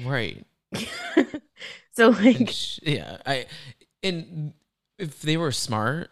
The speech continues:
Speaker 1: like, if, if this show was in, like, the U K, it would be literally, like, Uggos versus, uh, hot people.
Speaker 2: Yes,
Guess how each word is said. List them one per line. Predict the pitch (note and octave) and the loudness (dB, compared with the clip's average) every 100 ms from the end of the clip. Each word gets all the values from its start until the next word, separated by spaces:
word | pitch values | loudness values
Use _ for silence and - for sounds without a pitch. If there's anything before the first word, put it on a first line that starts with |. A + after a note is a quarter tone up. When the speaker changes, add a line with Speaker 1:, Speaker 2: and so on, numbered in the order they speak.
| _ | _
Speaker 1:
like, | B2+ A#2 A2+ | 0 2 2
if, | D3 C#3+ | 0 2
if | F3 | 0
this | F3 G3 | 2 2
show | B3+ B3 | 2 2
was | G3 D#3 | 0 0
in, | B2 A#2+ A#2 A#2 | 0 0 -2 -6
like, | B2 A#2 A#2 | -4 -4 -2
the | A#2 | -2
U | G#2+ A2 | 0 0
K, | - G#2+ G#2 G#2+ B2 B2+ | -2 -2 0 0 -2 -2
it | - | 0
would | B2+ A#2+ | 0 2
be | A#2+ | 0
literally, | A#2 A2+ A2 A2 G#2+ | 2 0 2 2 0
like, | G#2 G2+ - | -2 -4 -2
Uggos | G#2 G#2 G2+ G2 G2+ | -2 -2 -4 -4 -6
versus, | G#2+ A2 G#2 G#2 G2 G2+ | -8 -4 -4 -2 -4 -4
uh, | - A2 G2+ - | -6 -4 -4 -4
hot | - G2+ - | 0 0 -2
people. | G#2 - F2 - | -8 -6 -10 -10
Speaker 2:
Yes, | G3+ A3+ G3+ - - - | -2 2 2 0 -8 -18